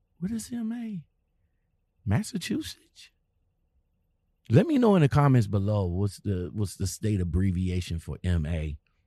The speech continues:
I think it's Massachusetts. I'm not sure. But it's, it's Needham, Massachusetts,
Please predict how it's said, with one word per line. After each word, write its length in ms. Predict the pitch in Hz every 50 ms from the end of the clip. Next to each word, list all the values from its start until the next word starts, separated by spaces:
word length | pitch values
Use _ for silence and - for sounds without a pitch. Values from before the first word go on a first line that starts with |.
| _ _ _ _ _ _ 110
I 20 |
think 200 | 104 - 320 -
it's 160 | 196 139 -
Massachusetts. 920 | 76 76 - - - - 92 - - 76 76 - - - 110 107 - _ _ _ _ _ _ _ _ _ _ _ _ _ _
I'm 100 | 127 135
not 160 | 165 175 156 143
sure. 380 | - - 170 147 - 95 98 - _ _ _ _ _ _ _ _ _
But 220 | - 123 127 127
it's, 300 | 123 123 120 107 - - _
it's 300 | - 117 113 98 87 95 -
Needham, 920 | 107 113 120 127 151 190 202 214 202 170 170 175 170 165 160 156 156 160 156 _ _ _ _ _ _ _ _ _ - -
Massachusetts, 1080 | 64 64 69 65 67 - - - - - 104 101 113 - - - 175 175 _ _